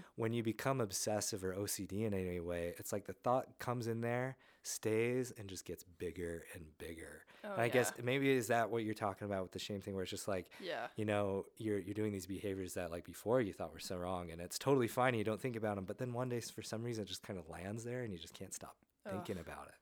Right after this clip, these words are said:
Speaker 2: Yeah, that rumination is the worst. And I think, too, like, maybe mine is a little bit more intense than others. I remember after leaving, like, conversion therapy, I got diagnosed with religious O C D or
Speaker 1: Mm.
Speaker 2: scrupulosity.
Speaker 1: Scrupulosity, okay.
Speaker 2: Yeah, so when I do get in those, like, shame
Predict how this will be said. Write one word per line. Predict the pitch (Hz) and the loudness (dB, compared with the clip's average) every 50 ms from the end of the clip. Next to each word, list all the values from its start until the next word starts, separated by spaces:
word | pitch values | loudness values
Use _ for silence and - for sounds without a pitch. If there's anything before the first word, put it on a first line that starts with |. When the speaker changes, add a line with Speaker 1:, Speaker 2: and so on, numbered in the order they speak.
| _ _ - | _ _ -2
Speaker 2:
Yeah, | 202 196 180 156 139 | 0 2 2 2 0
that | 151 190 220 214 | 0 0 0 0
rumination | 202 202 202 190 170 160 165 165 - 147 147 | -2 -4 -4 -4 -4 -4 -4 -6 -6 -8 -10
is | 147 151 165 170 - - - - _ - 165 180 | -10 -10 -6 -4 -4 -4 -4 -6 _ -20 -14 -12
the | - 170 | -10 -10
worst. | 165 160 156 156 147 143 139 - - | -10 -6 -4 -4 -2 -2 -2 -2 0
And | - 214 | 0 2
I | 226 233 | 2 2
think, | 226 277 262 220 | 2 0 0 0
too, | - - 185 190 185 | 4 6 6 6 6
like, | 165 - - - - - - _ - - _ _ _ _ _ _ _ _ _ - | 4 0 -2 -6 -8 -12 -18 _ -20 -20 _ _ _ _ _ _ _ _ _ -12
maybe | 170 175 185 180 170 175 180 | -8 -4 -2 -2 0 0 0
mine | 170 165 165 165 | 0 0 -2 -2
is | 170 170 | -2 -2
a | 165 | -2
little | 160 160 160 | -2 -2 -2
bit | 165 151 - | -4 -6 -6
more | 156 156 160 | -6 -8 -8
intense | 170 - - 160 - 160 | -8 -8 -6 -6 -6 -4
than | 147 151 | -4 -6
others. | 147 151 151 156 147 - | -6 -6 -6 -6 -4 -2
I | - 165 | -2 -2
remember | 170 170 170 160 160 160 160 156 - - | 0 0 -2 -4 -4 -4 -4 -4 -4 -4
after | 160 160 - 143 151 | -4 -4 -6 -8 -8
leaving, | 147 147 151 151 147 147 151 | -6 -6 -6 -6 -6 -6 -8
like, | 151 - - | -10 -10 -10
conversion | - - 165 160 151 - - 156 | -12 -12 -10 -10 -10 -10 -12 -12
therapy, | - 147 143 147 147 - 151 156 | -10 -10 -10 -8 -8 -8 -8 -8
I | 151 | -8
got | - - 131 - - - | -8 -8 -10 -10 -8 -8
diagnosed | - 135 143 - - 107 - - - - | -8 -8 -8 -8 -8 -8 -6 -6 -8 -10
with | 160 - - - | -10 -12 -12 -12
religious | - 147 156 156 - 202 - - | -10 -8 -8 -8 -6 -6 -4 -4
O | 202 208 | -2 0
C | - 208 208 | 0 -2 -2
D | 208 208 208 208 214 220 - | -4 -4 -6 -6 -8 -8 -8
or | - 165 | -2 2
Speaker 1:
Mm. | 151 151 139 107 | 2 2 2 2
Speaker 2:
scrupulosity. | - - - 170 - 165 170 160 - - - 175 175 - 180 - | -2 -4 -4 -6 -6 -6 -4 -4 -4 -2 0 2 2 2 4 4
Speaker 1:
Scrupulosity, | 113 104 101 127 - - 98 90 82 92 | 4 4 4 4 2 0 -4 -6 -6 -6
okay. | 101 - 120 117 113 101 - - - | -6 -6 -6 -6 -6 -6 -10 -4 2
Speaker 2:
Yeah, | 175 196 214 208 180 170 | 6 8 10 10 8 8
so | 175 - - 202 196 190 185 185 185 185 185 - - - - - - - - - | 6 8 12 12 12 12 12 12 10 8 4 0 -6 -8 -10 -10 -12 -10 -4 0
when | 208 202 196 | 2 4 4
I | 185 190 | 4 2
do | 180 196 202 208 | 4 4 4 4
get | 196 208 185 151 | 6 4 4 4
in | 196 190 | 4 2
those, | 185 175 170 175 | 2 0 0 0
like, | 165 160 - | -2 -2 -2
shame | - - - 190 185 185 180 180 175 175 170 165 | -4 -2 0 0 0 2 0 0 -2 -2 -2 -4